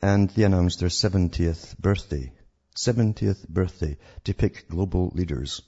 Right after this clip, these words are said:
And not just global leaders in politics, mainly politics, of course, and high bureaucracies. Them, <laughs> you forget bureaucrats are there all the time, regardless of what puppet face they give you for a president or a prime minister. And they're often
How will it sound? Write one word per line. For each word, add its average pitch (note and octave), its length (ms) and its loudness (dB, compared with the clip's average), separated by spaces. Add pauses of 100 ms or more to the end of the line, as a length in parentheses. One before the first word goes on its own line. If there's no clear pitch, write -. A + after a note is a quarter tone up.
(800)
And - 80 2
not B2 140 4
just A#2+ 320 -2
global G#2 260 2
leaders G#2 320 2
in E2+ 120 0
politics, - 760 -2 (300)
mainly G#2+ 280 4
politics, F#2+ 600 0
of E2 100 -10
course, F#2+ 400 -2 (580)
and F2+ 340 2
high G2 320 2
bureaucracies. F#2+ 880 -2 (180)
Them, F#2 200 -2
<laughs> - 20 -16
you E2 460 -4
forget G#2 380 -2
bureaucrats G#2 540 0
are F2+ 60 2
there F#2+ 200 4
all F#2+ 120 4
the F2 100 2
time, F#2+ 280 2
regardless E2+ 500 2
of D#2 100 -6
what - 220 -2
puppet - 320 -4
face F#2+ 260 -2
they - 80 -8
give E2+ 240 -2
you D#2+ 160 -2 (400)
for E2+ 120 2
a D#2 60 2
president E2 460 -2
or D2 60 -2
a D2 80 -4
prime D#2+ 260 -2
minister. F#2+ 380 0 (640)
And F2+ 240 4
they're G2 260 2
often E2 460 -2